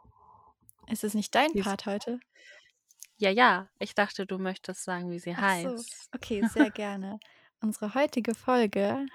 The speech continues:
Speaker 1: heißt Papi lernt reiten.
Speaker 2: Genau, das ist Folge drei, also eine sehr, sehr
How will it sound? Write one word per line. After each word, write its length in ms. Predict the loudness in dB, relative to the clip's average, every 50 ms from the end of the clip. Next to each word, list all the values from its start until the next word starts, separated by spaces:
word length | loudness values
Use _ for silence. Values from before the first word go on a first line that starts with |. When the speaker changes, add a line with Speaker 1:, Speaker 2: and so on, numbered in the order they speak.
| -8 -8
Speaker 1:
heißt 340 | -8 -8 -8 -12 -18 _ _
Papi 360 | -6 -6 -6 -6 -4 -6 -4
lernt 380 | -4 -4 -4 -4 -6 -6 -4 -2
reiten. 380 | -2 -2 -2 -4 -6 -8 -10 -10 _ _ _ _ _ -20 _ _ _ _ _ _ _ _ -16 -16 -14 -14 -16 -18 -20 -20 -20 _ _ 2
Speaker 2:
Genau, 580 | 4 6 6 6 6 6 6 4 2 0 -2 -4 -6
das 240 | -6 -6 -6 -8 -8
ist 340 | -8 -8 -8 -10 -14 -18 -18 -18
Folge 460 | 4 8 8 8 8 8 6 2 0 2 0
drei, 500 | 0 2 2 4 4 4 4 4 2 0 0
also 600 | 0 0 0 0 -2 -2 -2 -2 -2 -2 -4 -6 -8 -10 -16 -20 -20 -20 -20 -20 _ _ _ _ -2
eine 540 | 2 2 2 2 0 -2 -4 -4 -6 -8 -8
sehr, 460 | -6 -4 -2 0 2 2 2 2 0
sehr 500 | -4 -6 -4 -4 -2 -2 -4 -4 -6